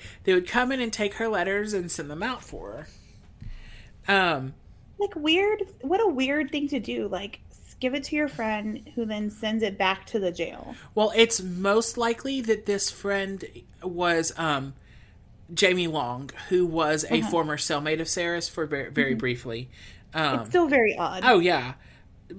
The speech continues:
Speaker 1: And she was just serving time for a D U I. And then, um, it was rumored by many of the,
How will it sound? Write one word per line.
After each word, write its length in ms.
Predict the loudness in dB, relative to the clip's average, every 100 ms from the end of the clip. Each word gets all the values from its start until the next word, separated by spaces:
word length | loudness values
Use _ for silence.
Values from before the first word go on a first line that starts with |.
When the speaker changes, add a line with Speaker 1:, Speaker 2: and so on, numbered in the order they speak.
| 4
Speaker 1:
And 260 | 4 6 4
she 220 | 2 4
was 140 | 2
just 220 | 2 2 4
serving 240 | 2 -2
time 200 | -4 -6
for 140 | -2
a 60 | -2
D 120 | -2
U 260 | -2 -2 -2
I. 340 | -4 -8 -12 -14 -20 -20 -4
And 300 | 0 0 2
then, 420 | 4 6 4 2 -2
um, 440 | -2 -2 -4 -10 -18 -20 -20 -4 4
it 140 | 6
was 160 | 4 2
rumored 400 | -2 -2 -2 0
by 280 | 4 4 2
many 720 | -2 -2 -2 -2 -2 -2 -2
of 400 | 0 0 -2 -6
the, 380 | -4 -2 -4